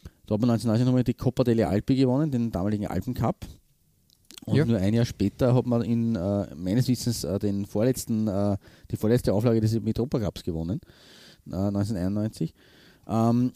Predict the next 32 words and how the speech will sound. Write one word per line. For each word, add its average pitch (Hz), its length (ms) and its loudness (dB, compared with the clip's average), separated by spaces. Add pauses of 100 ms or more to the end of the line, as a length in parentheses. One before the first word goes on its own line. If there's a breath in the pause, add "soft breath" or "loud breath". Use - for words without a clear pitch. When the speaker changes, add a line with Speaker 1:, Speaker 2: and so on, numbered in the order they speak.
Speaker 1:
und 131 160 -2
bevor 120 220 4
man 147 100 4
dann 139 100 2
neunzehnhundertzweiundneunzig, 131 720 2
dreiundneunzig 123 600 2
den 123 140 -2
bisher 143 300 2
letzten, 135 500 2
äh, 110 160 0
bedeutenden 113 540 0
Titel 170 240 -2
mit 123 140 -2
der 120 80 -2
Kampfmannschaft 117 540 -4
gewonnen 95 340 -4
hat, 131 260 -2
äh, 90 260 -2
da, 82 180 -6
die 101 100 -10
Coppa 110 280 -2
Italia 95 360 0
nämlich, 120 360 -2
mit 107 100 -2
einem 101 220 -2
drei 85 240 -2
null 113 280 2
und 113 120 -2
einem 107 160 -4
zwei - 240 -4
fünf, 131 420 -4
äh, 101 220 -2